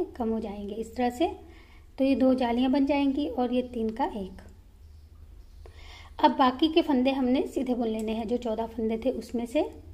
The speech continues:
दो, तीन, चार, पाँच,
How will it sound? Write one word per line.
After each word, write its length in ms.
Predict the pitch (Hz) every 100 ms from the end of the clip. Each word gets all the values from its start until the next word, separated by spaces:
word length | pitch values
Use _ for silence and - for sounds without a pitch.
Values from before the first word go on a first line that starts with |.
| - - - - - - - - - - - - 240
दो, 640 | 220 226 208 208 208 247 370 - - - - - - - - - -
तीन, 540 | 240 214 208 214 233 311 320 - - - - - - - - - - - -
चार, 640 | 240 208 208 220 285 - - - - - - - - - - - - - - - - - - - - 247
पाँच, 460 | 220 220 277 -